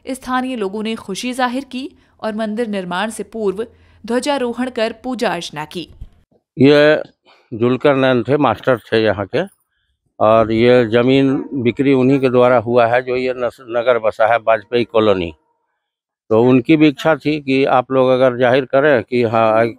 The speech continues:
Speaker 2: मंदिर बनाना है, तो हम दान देने के लिए तैयार हैं। तो इत्तेफाक से उनका तो देहांत हो चुका।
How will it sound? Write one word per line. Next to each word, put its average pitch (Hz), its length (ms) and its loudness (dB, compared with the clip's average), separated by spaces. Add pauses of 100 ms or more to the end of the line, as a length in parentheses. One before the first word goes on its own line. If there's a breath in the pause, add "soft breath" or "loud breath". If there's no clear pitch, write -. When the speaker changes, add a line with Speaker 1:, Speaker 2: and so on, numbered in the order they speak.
Speaker 2:
मंदिर 120 300 -2
बनाना 113 400 0
है, 95 240 -2 (600)
तो 120 60 0
हम 147 260 2 (180)
दान 123 280 0
देने 120 220 0
के 120 120 -6
लिए 120 100 2
तैयार 95 440 2
हैं। 73 180 -18 (840)
तो 113 320 2 (240 loud breath)
इत्तेफाक 131 520 0
से 143 140 0
उनका 131 360 0
तो 127 120 2
देहांत 123 420 0
हो 127 80 2
चुका। 120 360 -2